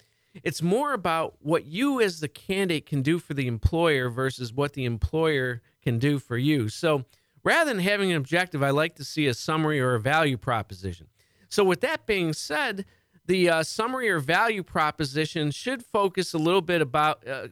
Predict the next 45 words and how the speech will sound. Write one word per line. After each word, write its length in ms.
should 180
be 100
a 80
blend 580
of 180
what 280
you've 340
done 480
in 180
the 80
past, 760
but 120
also 880
some 240
of 60
the 40
things 260
that, 260
that 160
you 140
can 220
do 460
in 240
the 80
future 840
as 260
well. 500
So 140
y-, 200
in 180
that 300
particular 560
section 400
of 60
the 80
resume, 380
you 160
can 180
kinda 340
have 180
a 80
blend 440
of 80
the 120
two. 460